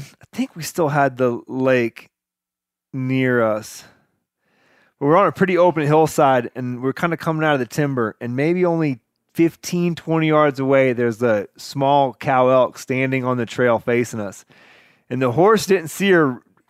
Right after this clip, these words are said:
quite as soon as I did. She took, like, three more steps and then stopped, and they just kinda had a stare off. And finally, the cow elk spooked. After that, Blondie was not taking the lead anymore. I had been in the lead,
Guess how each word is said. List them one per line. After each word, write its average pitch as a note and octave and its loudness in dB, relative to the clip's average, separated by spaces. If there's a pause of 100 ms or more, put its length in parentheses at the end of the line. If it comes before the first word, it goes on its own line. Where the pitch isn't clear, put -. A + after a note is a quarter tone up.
(140)
quite F3 4
as D#3+ -2
soon F3 0
as D3+ 0
I D#3 4
did. C3+ 2
She - -10
took, E3+ -2
like, C#3 0
three F#3 -2
more F#3 2
steps E3 0
and C#3+ -4
then C3 -2
stopped, D#3 0 (340)
and C3 -8
they D3+ 2
just D3+ 0
kinda D#3 0
had C#3 0
a A#2+ -2
stare C#3+ 2
off. A#2 2
And A2+ -10
finally, D#3 2
the B2 -4
cow D3 2
elk C#3 0
spooked. D3 -2 (420)
After C#3+ 2
that, F3+ 4
Blondie E3 4
was D3+ 2
not D3+ 2
taking C#3 0
the C3+ 0
lead C#3 2
anymore. C3 0
I D3 4
had D#3+ 0
been D#3+ 4
in E3+ 4
the F3+ 4
lead, D#3+ 4